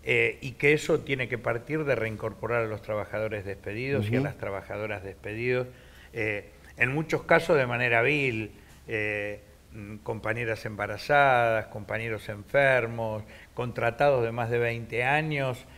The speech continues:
Speaker 1: eh, y esos compañeros deben ser reincorporados. Yo lo decía ayer, eh, y de paso hagamos también un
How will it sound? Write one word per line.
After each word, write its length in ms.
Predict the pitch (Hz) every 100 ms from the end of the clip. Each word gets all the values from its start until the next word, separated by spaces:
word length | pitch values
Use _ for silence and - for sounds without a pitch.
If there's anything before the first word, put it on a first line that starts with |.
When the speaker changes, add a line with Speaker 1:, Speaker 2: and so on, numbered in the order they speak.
| - -
Speaker 1:
eh, 680 | 113 110 110 110 107 101 - - - 120 110 - -
y 140 | 143
esos 220 | 156 156 -
compañeros 520 | 123 117 127 131 123
deben 160 | 113
ser 180 | 107 113
reincorporados. 720 | 104 104 104 104 - 113 113
Yo 120 | - 170
lo 100 | 170
decía 580 | 151 170 170 151 - - - - - -
ayer, 600 | 120 - - 160 143 - - - - - -
eh, 360 | - 107 104 101
y 60 | 113
de 100 | 117
paso 580 | 123 127 - 120 101 - - - - - - -
hagamos 420 | 113 127 127 110
también 400 | 120 113 120 117
un 360 | 113 107 104